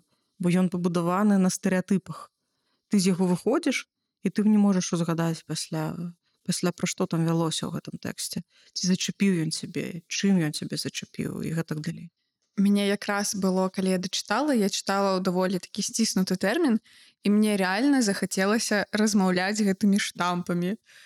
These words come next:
Speaker 2: Там партыйнае заданне, там савецкі чалавек, там штосьці, вот рэальна ў галаве куча гэтых штампаў з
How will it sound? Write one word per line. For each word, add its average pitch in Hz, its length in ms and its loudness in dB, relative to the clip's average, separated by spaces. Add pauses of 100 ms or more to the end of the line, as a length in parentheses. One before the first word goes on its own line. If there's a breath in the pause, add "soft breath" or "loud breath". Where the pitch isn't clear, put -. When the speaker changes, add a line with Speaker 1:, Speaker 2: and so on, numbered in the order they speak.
(220 loud breath)
Speaker 2:
Там 185 240 -2 (140)
партыйнае 240 720 4
заданне, 196 720 4 (320 soft breath)
там 208 560 0
савецкі 226 580 0
чалавек, 226 560 0
там 214 240 -4
штосьці, - 400 -2 (240)
вот 220 220 2
рэальна 240 400 4
ў 240 80 4
галаве 214 480 4
куча 269 340 0
гэтых 226 320 0
штампаў 330 720 2
з - 320 0